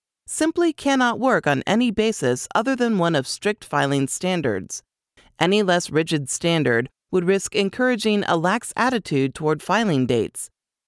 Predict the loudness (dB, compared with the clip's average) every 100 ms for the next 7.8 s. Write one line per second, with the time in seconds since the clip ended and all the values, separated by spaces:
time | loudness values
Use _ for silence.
0 | -4 0 0 -2 -2 0 2 0 -2 -2
1 | -2 -2 0 0 -2 -2 -2 0 0 2
2 | 2 0 -2 -4 -2 0 0 0 -2 -6
3 | -18 _ -4 -2 -2 0 2 2 2 -2
4 | -2 -2 -2 -2 -2 0 0 0 0 0
5 | 0 0 -2 0 0 2 0 -2 -2 0
6 | 2 2 2 0 0 -2 -2 -6 -2 0
7 | 2 0 0 -2 -4 -4 -8 -14